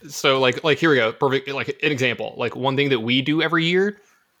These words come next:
is, um, after either breakfast or lunch, like, we did, we did, uh, breakfast kind of rolling into, we did, like, a extended brunch this year. Like, everybody got it there about, like, nine, nine thirty and kinda just snacked until, like, noon. Um,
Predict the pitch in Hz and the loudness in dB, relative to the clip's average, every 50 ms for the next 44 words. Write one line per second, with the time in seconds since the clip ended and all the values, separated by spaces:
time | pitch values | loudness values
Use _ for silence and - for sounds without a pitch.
0 | _ _ - 127 117 110 107 110 110 113 131 127 117 110 107 107 104 107 - 123 | _ _ 0 2 2 4 4 2 2 0 -2 -2 0 0 0 -2 -4 -4 -2 -2
1 | 120 120 - - 143 131 127 123 120 120 113 110 - _ _ _ _ _ 135 123 | -2 -2 -2 0 0 2 2 2 2 0 -2 -4 -8 _ _ _ _ _ -2 0
2 | 123 117 110 98 127 127 - 160 139 - 165 135 117 120 120 - 127 110 - 127 | 0 0 2 2 0 0 0 0 0 0 0 0 0 0 -2 -2 -4 -4 0 0
3 | 123 110 107 - - 131 127 123 131 123 120 117 113 107 107 104 104 - - 110 | 0 -2 -2 -6 -6 -4 -2 2 2 2 4 2 2 2 0 0 -2 -2 -4 -4
4 | 107 - 123 113 - - 120 110 98 101 101 104 104 113 127 131 139 139 135 - | -4 -4 -6 -6 -4 -4 -4 -4 -4 -4 -2 0 0 0 0 0 -2 -4 -4 -2
5 | 147 147 151 160 143 135 131 120 - - 127 - - - - 165 147 135 127 113 | 0 0 2 2 2 2 2 0 0 -2 -4 -6 -4 0 0 2 2 2 0 -2
6 | 110 - 110 104 101 104 98 92 80 - - - 117 101 - 104 101 101 98 104 | -4 -6 -4 -2 -2 -2 -4 -4 -6 -8 -8 -6 -6 -6 -6 -6 -6 -6 -4 -2
7 | 113 113 117 110 107 117 110 107 - - 117 107 104 92 101 107 92 - _ _ | 0 0 2 2 2 2 2 2 2 2 2 2 2 0 -2 -4 -6 -8 _ _
8 | _ _ _ _ 117 110 107 110 110 110 110 110 107 107 - 107 104 107 113 110 | _ _ _ _ -2 2 2 4 4 2 2 0 -2 -2 -2 0 0 2 2 0
9 | 104 101 104 113 107 104 104 101 - - - - 113 104 107 110 - - 120 104 | 0 0 0 -2 -2 -2 -4 -4 -6 -6 -6 -4 0 0 0 0 0 -2 -4 -4
10 | - 117 113 107 104 98 - 110 107 104 101 107 123 156 165 - _ _ _ _ | -2 -2 -2 -2 -2 -4 -6 -8 -8 -6 -4 -2 -2 -2 -4 -6 _ _ _ _
11 | _ _ _ _ _ _ _ - 135 127 117 110 101 95 98 104 | _ _ _ _ _ _ _ 0 2 2 2 2 0 -4 -6 -12